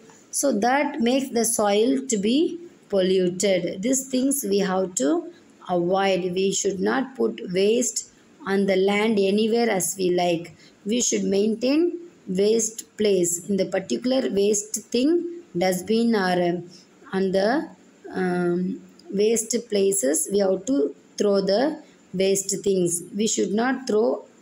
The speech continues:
anywhere as we like. If you keep your, uh, waste things anywhere,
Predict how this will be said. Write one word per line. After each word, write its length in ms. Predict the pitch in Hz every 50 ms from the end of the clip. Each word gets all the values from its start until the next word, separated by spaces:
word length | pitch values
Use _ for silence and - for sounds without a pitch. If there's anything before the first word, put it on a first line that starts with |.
| - _ -
anywhere 460 | - 202 208 220 220 214 233 240 240 208
as 260 | 196 175 - - -
we 160 | 190 185 180
like. 380 | 180 180 175 175 165 170 170 - - - - - - - - _ -
If 260 | 226 233 233 - -
you 300 | 240 240 247 240 233 - -
keep 340 | - 302 320 330 330 - - - _ _ _ _ _ _ _ _ _ -
your, 340 | 220 220 220 214 214 208 202 196 196
uh, 440 | 190 190 185 185 185 185 185 185 190 185 202
waste 400 | 208 226 247 247 - - - 220 -
things 340 | - 240 240 240 226 226 - -
anywhere, 460 | 214 208 220 220 214 240 254 285 311